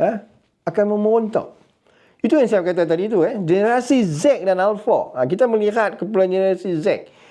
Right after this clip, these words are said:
Kita jangan melihat generasi-generasi yang, yang, yang sebelum ini, yang, you know, yang dah nak sampai ke penghujung dunia, <laughs> penghujung hayat. Kerana generasi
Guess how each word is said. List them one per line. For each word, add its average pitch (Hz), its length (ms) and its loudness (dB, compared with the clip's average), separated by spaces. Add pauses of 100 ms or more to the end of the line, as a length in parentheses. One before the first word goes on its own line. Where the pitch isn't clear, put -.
(220)
Kita 349 240 2
jangan 247 240 2
melihat 185 400 0
generasi-generasi 175 1040 -2
yang, 165 320 0 (560)
yang, 165 160 0
yang 165 240 -2
sebelum 170 560 0
ini, 170 480 0
yang, 160 160 -2
you 165 160 -2
know, 214 240 -4 (320)
yang 156 240 0 (400)
dah 156 240 0
nak 165 80 -8
sampai 175 320 0
ke 160 80 -8
penghujung 170 960 0 (380)
dunia, 160 640 0 (260)
<laughs> 185 380 -2
penghujung 170 480 2
hayat. 165 560 -2 (320)
Kerana 269 320 0
generasi 226 480 0